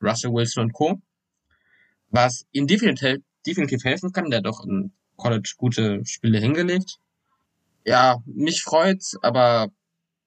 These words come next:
ich bezweifle es, dass wir ihn jemals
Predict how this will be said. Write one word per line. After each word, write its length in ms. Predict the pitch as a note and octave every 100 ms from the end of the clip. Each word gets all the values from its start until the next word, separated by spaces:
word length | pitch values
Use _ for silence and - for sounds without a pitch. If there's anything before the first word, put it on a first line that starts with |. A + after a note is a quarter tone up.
| _ _ _ _ _ _ _ _ _ -
ich 320 | - - - - _ _
bezweifle 720 | D3+ A#2+ - C#3+ D3+ D#3+ D3+
es, 120 | C#3 -
dass 260 | B2+ -
wir 120 | B2
ihn 120 | A#2 A2
jemals 720 | A2+ A#2+ A#2 A2 - -